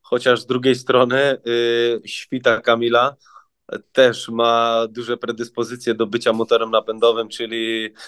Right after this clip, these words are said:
raz to jest Mirek, a dwa, e, Michał Pasternak, który teraz mocno stał się, e, rozpoznawalną osobą gdzieś tam w sieci i z, z młodym Lizakiem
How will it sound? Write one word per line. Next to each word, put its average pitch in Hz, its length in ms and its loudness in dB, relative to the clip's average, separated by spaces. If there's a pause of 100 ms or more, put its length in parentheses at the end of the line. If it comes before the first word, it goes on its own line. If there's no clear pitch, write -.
(140)
raz 117 320 2
to 127 80 -2
jest 107 180 -6
Mirek, 123 420 -2 (840)
a 110 100 0
dwa, 113 800 2 (840)
e, 113 40 -8
Michał 135 260 -2
Pasternak, 113 580 -4
który 107 280 -8
teraz 107 520 -2
mocno 123 480 -2
stał 110 260 -2
się, 107 280 -4 (840)
e, 98 120 -4
rozpoznawalną 98 760 0
osobą 92 440 -2
gdzieś 90 180 -6
tam 95 180 0
w - 40 -8
sieci 95 720 -2
i 90 720 -2 (380)
z, - 120 -12 (1400)
z 90 40 -10
młodym 95 300 2
Lizakiem 95 460 2